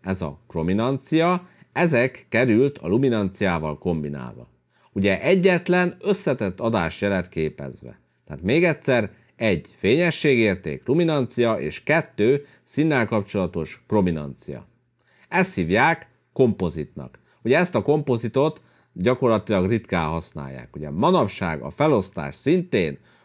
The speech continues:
ugyanaz, tehát egy luminancia, szürke árnyalatos jel, és két színjel, krominancia, de ezeket külön rögzítik.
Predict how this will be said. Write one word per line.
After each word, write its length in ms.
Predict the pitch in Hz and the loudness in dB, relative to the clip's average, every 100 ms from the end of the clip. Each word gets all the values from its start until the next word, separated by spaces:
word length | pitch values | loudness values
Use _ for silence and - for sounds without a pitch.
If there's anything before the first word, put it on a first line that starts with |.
| _ | _
ugyanaz, 760 | - 120 95 78 92 147 - - | 0 2 2 2 0 0 -4 -14
tehát 260 | - 73 - | -10 -10 0
egy 220 | 113 95 | 2 4
luminancia, 800 | 92 131 113 90 78 - 82 65 | 4 2 2 0 -4 -6 -8 -8
szürke 440 | - - 87 98 117 | -12 -4 -2 0 0
árnyalatos 760 | 113 117 123 127 131 143 135 | 2 0 0 0 0 -2 -2
jel, 320 | 147 156 175 170 _ _ _ _ _ | 0 2 0 -2 _ _ _ _ _
és 480 | - 92 139 165 - - _ _ _ _ | 0 4 4 2 -4 -12 _ _ _ _
két 480 | - 117 143 165 - _ _ | 2 6 6 2 -4 _ _
színjel, 800 | - 147 139 123 135 156 170 - _ _ | -2 2 4 4 2 2 -2 -6 _ _
krominancia, 1080 | 95 92 113 127 143 135 143 156 175 180 - _ _ | -2 2 2 2 -2 -2 0 2 2 -2 -8 _ _
de 360 | 98 143 190 - | 2 4 2 0
ezeket 680 | 143 135 101 117 147 - - | 0 0 0 2 0 -2 -2
külön 280 | - 117 98 | 2 4 4
rögzítik. 800 | 90 78 71 67 - 62 _ | 2 0 -6 -14 -16 -20 _